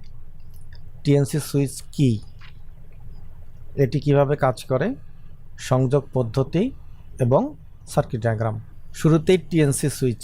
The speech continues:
কি? টিএনসি, এই তিনটি শব্দের ফুল ফর্ম হচ্ছে ট্রিপ, নিউট্রাল এবং ক্লোজ।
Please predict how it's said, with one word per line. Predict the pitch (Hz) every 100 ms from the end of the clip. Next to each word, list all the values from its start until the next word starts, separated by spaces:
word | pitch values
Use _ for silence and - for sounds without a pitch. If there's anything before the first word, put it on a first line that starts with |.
| -
কি? | - 120 101 - - - - - - - - - - - -
টিএনসি, | 170 175 196 214 - 151 156 156 - - 123 - -
এই | 151 165 202 - - - - - - - -
তিনটি | - 165 165
শব্দের | 160 175 165 175
ফুল | - 156 156
ফর্ম | - 156 165
হচ্ছে | 165 165 - 165 247 - - - - - -
ট্রিপ, | 156 175 214 - - - - - - - -
নিউট্রাল | 135 143 135 160 196 240
এবং | 135 170 294 - - -
ক্লোজ। | - 131 110